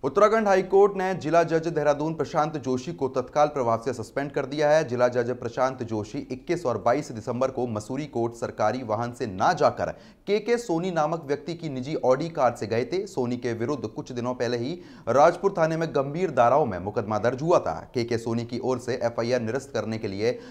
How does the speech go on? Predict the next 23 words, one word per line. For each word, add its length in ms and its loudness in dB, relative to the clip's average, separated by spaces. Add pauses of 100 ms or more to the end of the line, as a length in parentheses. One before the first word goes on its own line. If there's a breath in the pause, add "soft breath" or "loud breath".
(160 loud breath)
हाई 220 6
कोर्ट 260 2
में 140 2
रिट 200 -6
दाखिल 280 0
कर 160 -2
दी 140 -6
गई 180 0
है। 180 2 (380 loud breath)
उक्त 220 2
निजी 520 -2
कार 380 6
मसूरी 500 -4 (340)
स्थित 360 -2
सरकारी 500 2
कोर्ट 320 -2
परिसर 260 -2
के 140 -6
बाहर 320 2
खड़ी 180 -4
भी 100 -6
दिखी 240 -12
थी। 180 -18